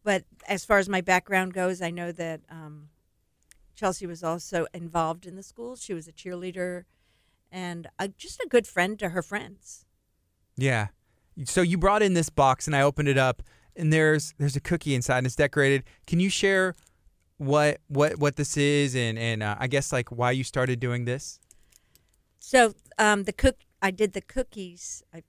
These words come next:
Speaker 1: I started doing the cookies to raise money for Alzheimer's, as well as Snowdrop Foundation. Uh, when Kevin was running the run in Alaska in November, in the days that he was there, I was able to raise, um,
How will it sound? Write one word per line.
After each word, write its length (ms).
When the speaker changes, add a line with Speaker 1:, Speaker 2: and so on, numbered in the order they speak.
Speaker 1:
I 60
started 380
doing 180
the 60
cookies 560
to 100
raise 180
money 200
for 120
Alzheimer's, 680
as 180
well 260
as 100
Snowdrop 460
Foundation. 640
Uh, 140
when 180
Kevin 320
was 200
running 480
the 100
run 220
in 260
Alaska 840
in 120
November, 640
in 200
the 80
days 380
that 180
he 140
was 220
there, 500
I 200
was 240
able 320
to 200
raise, 760
um, 460